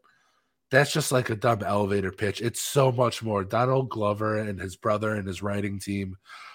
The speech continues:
are just able to tell such poignant and beautiful stories every single week.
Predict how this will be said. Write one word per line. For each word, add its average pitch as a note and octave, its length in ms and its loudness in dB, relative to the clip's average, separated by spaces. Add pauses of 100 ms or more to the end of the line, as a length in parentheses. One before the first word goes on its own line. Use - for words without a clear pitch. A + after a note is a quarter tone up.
(140)
are A2 100 4
just B2+ 320 2
able B2 300 4
to A2 160 -6
tell A2 520 2
such - 440 -2
poignant A2 520 -4
and F#2+ 220 -6
beautiful G#2 560 0
stories G#2 560 -4
every G2+ 240 -4
single G2 300 -6
week. G2+ 340 -4